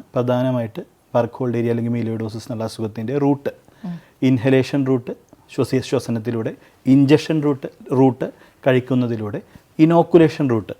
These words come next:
Speaker 1: അതായത് ത്വക്കിലെല്ലാം മുറിവ് വന്നിട്ട്
Speaker 2: ഉം.
Speaker 1: അവിടേക്ക് പടരുന്ന ആ ഒരവസ്ഥ.
Speaker 2: ഉം.
Speaker 1: ഇങ്ങനെ മൂന്നെണ്ണമാണ് പ്രധാനമായിട്ടുള്ളത്. അപ്പം
Speaker 2: ഉം.
Speaker 1: ഇതിൽ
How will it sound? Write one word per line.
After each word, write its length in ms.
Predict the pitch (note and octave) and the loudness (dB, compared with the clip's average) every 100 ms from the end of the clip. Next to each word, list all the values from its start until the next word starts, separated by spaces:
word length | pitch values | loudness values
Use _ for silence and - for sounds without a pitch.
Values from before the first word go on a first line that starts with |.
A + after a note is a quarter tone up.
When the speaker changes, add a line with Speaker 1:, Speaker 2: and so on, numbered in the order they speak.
| _ B2 | _ -2
Speaker 1:
അതായത് 280 | B2 A#2 A#2+ | -2 -2 -4
ത്വക്കിലെല്ലാം 540 | B2+ - B2 A#2 A#2 A#2+ | -6 -2 0 2 0 0
മുറിവ് 240 | A2+ A2+ A2+ | -2 -2 -2
വന്നിട്ട് 300 | A2 A2 B3+ _ _ G3 | -6 -6 -10 _ _ -10
Speaker 2:
ഉം. 80 | F3 C3+ | -2 2
Speaker 1:
അവിടേക്ക് 360 | B2+ A#2+ A#2+ A#2+ | 2 2 0 0
പടരുന്ന 340 | B2 A2+ A2+ | 0 0 -4
ആ 100 | A2+ A2 | -4 -6
ഒരവസ്ഥ. 360 | G#2 G2 - - _ _ - | -6 -10 -16 -20 _ _ -16
Speaker 2:
ഉം. 80 | E3+ _ _ _ _ _ _ - | -16 _ _ _ _ _ _ -2
Speaker 1:
ഇങ്ങനെ 260 | D#3 F3 G#3 G#3 | 2 4 4 4
മൂന്നെണ്ണമാണ് 500 | F#3 F3+ F3+ F3 A3 | 2 0 -2 -2 -2
പ്രധാനമായിട്ടുള്ളത്. 720 | F3+ D3+ C#3+ C3+ A#2+ G#2+ G#2 - | 0 2 2 2 0 -4 -8 -6
അപ്പം 180 | - F#3+ | -4 -4
Speaker 2:
ഉം. 80 | - - | -4 -4
Speaker 1:
ഇതിൽ 240 | C#3+ F3+ | 0 0